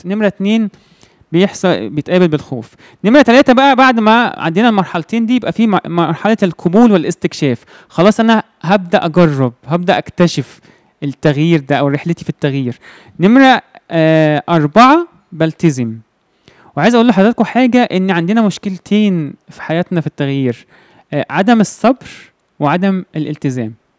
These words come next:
الناس يا إما عندنا مش بنصبر، يا إما مش بنلتزم، بخاف من المسؤولية.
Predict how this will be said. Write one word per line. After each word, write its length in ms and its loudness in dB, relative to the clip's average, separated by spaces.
الناس 480 0
يا 160 0
إما 220 0
عندنا 480 0
مش 260 -4
بنصبر، 420 2
يا 120 0
إما 140 4
مش 120 0
بنلتزم، 600 -2
بخاف 460 0
من 60 2
المسؤولية. 580 -2